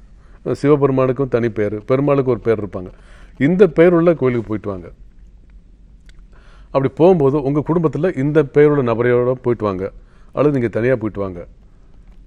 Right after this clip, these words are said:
அப்படின்னா தான் அது வேலை செய்யும். இந்த காலகட்டத்துல, இந்த பௌர்ணமி அன்னைக்கு, இந்த, இந்த நட்சத்திரத்து அன்னைக்கு, இந்த நட்சத்திரம் வரும்போது, இந்த திதி அன்னைக்கு வரும்போது, இந்த திதியும் நட்சத்திரம் கூடும்போது,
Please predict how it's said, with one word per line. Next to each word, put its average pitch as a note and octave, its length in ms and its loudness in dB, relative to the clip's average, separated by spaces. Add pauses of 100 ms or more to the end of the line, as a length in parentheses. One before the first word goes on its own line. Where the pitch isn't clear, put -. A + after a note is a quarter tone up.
(160)
அப்படின்னா C#3 280 0
தான் C3 140 2
அது A2 80 0
வேலை A2+ 200 0
செய்யும். F#2+ 260 -12 (420)
இந்த D#3 340 2
காலகட்டத்துல, C3 580 2 (400)
இந்த B2+ 560 4 (420)
பௌர்ணமி C3 300 2
அன்னைக்கு, G#2 420 -6 (260)
இந்த, C3+ 220 -2 (2250)
இந்த C3+ 220 2
நட்சத்திரத்து B2+ 500 0
அன்னைக்கு, G2 440 -6
இந்த B2+ 140 -4
நட்சத்திரம் A#2+ 380 -2
வரும்போது, G2 380 -6 (1000)
இந்த D3+ 360 2 (240)
திதி D#3+ 220 4
அன்னைக்கு C#3 260 2
வரும்போது, G2+ 440 -2 (320)
இந்த C3+ 160 0
திதியும் C#3 380 0
நட்சத்திரம் B2 420 -4
கூடும்போது, G2+ 500 -6